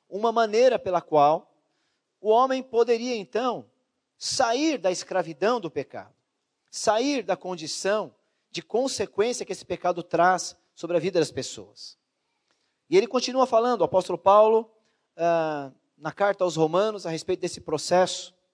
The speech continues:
E ele chega, então, por exemplo, ele chega em Abraão, ele fala sobre Abraão, que Abraão, ele não foi justificado pela lei.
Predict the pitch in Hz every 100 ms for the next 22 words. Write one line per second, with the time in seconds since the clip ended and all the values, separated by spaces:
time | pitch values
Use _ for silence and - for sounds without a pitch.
0 | _ _ _ _ _ _ _ _ _ -
1 | 226 - 254 247 220 208 226 247 - _
2 | _ _ _ _ _ _ _ _ _ _
3 | _ 185 165 208 202 185 202 220 208 202
4 | 196 214 165 160 185 185 185 190 185 190
5 | 220 196 - _ _ _ _ - 156 185
6 | 208 277 269 _ _ _ _ 214 240 254
7 | 277 - 262 285 240 240 - - 202 208
8 | 208 190 185 165 151 110 85